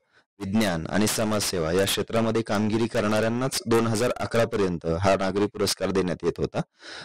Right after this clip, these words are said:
परंतु दोन हजार अकरा म्हणजे डिसेंबर महिन्यामध्ये दोन हजार अकरा मध्ये जो बदल करण्यात आला, तो बदल या ठिकाणी देशासाठी सर्वोच्च कामगिरी किंवा त्याग किंवा कीर्तिमान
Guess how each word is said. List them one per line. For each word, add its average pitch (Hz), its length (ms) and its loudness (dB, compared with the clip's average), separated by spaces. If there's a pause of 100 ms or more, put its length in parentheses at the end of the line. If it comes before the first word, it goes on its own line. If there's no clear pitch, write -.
(160)
परंतु 131 440 0
दोन 123 160 0
हजार 127 360 0
अकरा 98 380 0
म्हणजे 90 260 -2
डिसेंबर 117 480 0
महिन्यामध्ये 117 500 0
दोन 104 200 0
हजार 110 240 2 (160)
अकरा 127 280 0
मध्ये 82 260 0
जो 95 140 2
बदल 104 300 2
करण्यात 101 380 -2
आला, 80 180 -2
तो - 320 -10
बदल 110 300 2 (760)
या 117 100 4
ठिकाणी 107 480 0
देशासाठी 107 680 0
सर्वोच्च 127 500 0 (120)
कामगिरी 110 540 0
किंवा 92 440 0 (400)
त्याग 104 200 -2 (120)
किंवा 95 220 2
कीर्तिमान 101 640 0